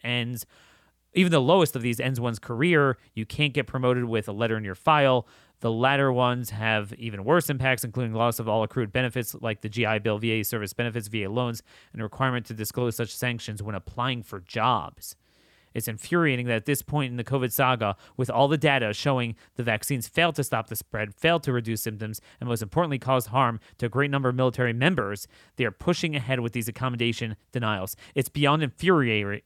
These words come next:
infuriating that they are still using the exact same arguments for their positions. The vaccine is the only thing that will stop the spread, prevent death, as they did when the mandates were first initiated. They haven't adapted anything to what's actually been going on.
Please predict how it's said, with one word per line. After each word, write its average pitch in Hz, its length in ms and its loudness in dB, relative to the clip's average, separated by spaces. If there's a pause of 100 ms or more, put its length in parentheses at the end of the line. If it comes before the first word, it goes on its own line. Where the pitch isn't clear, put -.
infuriating 147 1080 2 (300)
that 131 400 0
they 127 100 0
are 107 100 0
still 170 580 4
using 117 540 -2
the 123 100 -2
exact 120 640 0
same 131 340 -4
arguments 107 540 -2 (220)
for - 100 -10
their 117 100 -2
positions. 117 440 -2
The 107 80 -4
vaccine 110 360 -2
is 113 100 -6
the 110 40 0
only 135 240 0
thing 131 200 -4
that 120 100 -4
will 113 80 -4
stop - 380 0
the 151 100 2
spread, 120 400 0 (260)
prevent 123 320 -2
death, 113 300 0 (240)
as 117 100 -2
they 131 120 2
did 110 180 -2
when 110 100 -2
the 110 60 -6
mandates 104 340 -6
were 110 80 -4
first 104 260 -6
initiated. 95 520 -8 (320)
They - 80 -6
haven't 131 340 0
adapted 117 480 -2
anything 104 560 -6 (240)
to 123 120 -6
what's 104 340 -4
actually 107 340 -8
been 107 180 -12
going 95 300 -12
on. 87 240 -14